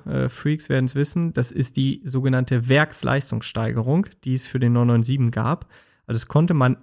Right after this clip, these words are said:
offiziell ab Werk so bestellen. Und dadurch, dass wir hier über einen klassischen Saugmotor sprechen, wurde da ziemlich viel Aufwand betrieben, ja. Also ich hab mal nachgeschaut, also Zylinderköpfe, Nockenwellen wurden überarbeitet, Software angepasst, so schon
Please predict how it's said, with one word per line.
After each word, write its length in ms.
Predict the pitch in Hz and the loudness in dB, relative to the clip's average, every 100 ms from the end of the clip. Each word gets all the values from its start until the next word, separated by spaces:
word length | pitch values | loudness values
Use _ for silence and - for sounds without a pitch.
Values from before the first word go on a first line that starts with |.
| _ _ - | _ _ 0
offiziell 760 | 202 - 240 - 151 151 - - | 0 0 -4 0 0 0 -2 -2
ab 300 | 139 - - | -2 -2 0
Werk 360 | 131 139 156 - | 0 0 -4 -12
so 220 | 131 123 | -6 -2
bestellen. 560 | 120 110 - 117 147 247 - _ _ _ _ - | -2 -2 0 0 2 2 -2 _ _ _ _ -2
Und 340 | 135 147 156 - | 4 4 2 -4
dadurch, 360 | - 139 156 | -2 2 2
dass 180 | - 151 | 0 0
wir 80 | 143 | 2
hier 140 | 147 | 4
über 180 | 151 139 | 4 2
einen 180 | 135 131 | 2 0
klassischen 460 | - 147 143 131 127 | 0 -4 -2 -2 2
Saugmotor 500 | 147 - 131 - 117 | 2 2 -2 -2 -4
sprechen, 540 | - 123 131 175 208 - | -2 -2 0 -2 -2 -4
wurde 280 | 135 165 | 0 2
da 240 | 151 147 - | 2 0 0
ziemlich 340 | - 247 330 - | 0 0 0 -2
viel 260 | - 226 | 0 2
Aufwand 400 | - 202 - 120 | 4 2 0 -4
betrieben, 480 | - - - 120 107 | -4 -10 -6 -4 0
ja. 220 | 113 196 | 0 0
Also 320 | - 127 127 | 0 2 2
ich 140 | 131 - | 0 -2
hab 120 | 196 | 0
mal 80 | 151 | 2
nachgeschaut, 640 | 143 175 - - 113 113 | 0 0 -4 -2 -2 0
also 220 | 120 120 | 0 0
Zylinderköpfe, 720 | 120 139 160 165 - 156 - | -2 0 2 2 0 -4 0
Nockenwellen 680 | 135 147 - 143 139 143 147 | 0 0 -2 0 2 2 0
wurden 220 | 143 139 | 0 0
überarbeitet, 640 | 139 135 135 135 135 139 139 | 0 0 0 0 -2 -4 -6
Software 380 | - 151 143 123 | -6 -4 -2 0
angepasst, 600 | 135 131 - 131 - - | 0 -2 -2 -4 -4 -10
so 320 | - 127 135 - _ _ | -6 -4 -4 -10 _ _
schon 460 | - - 202 202 214 | -10 -2 0 0 -4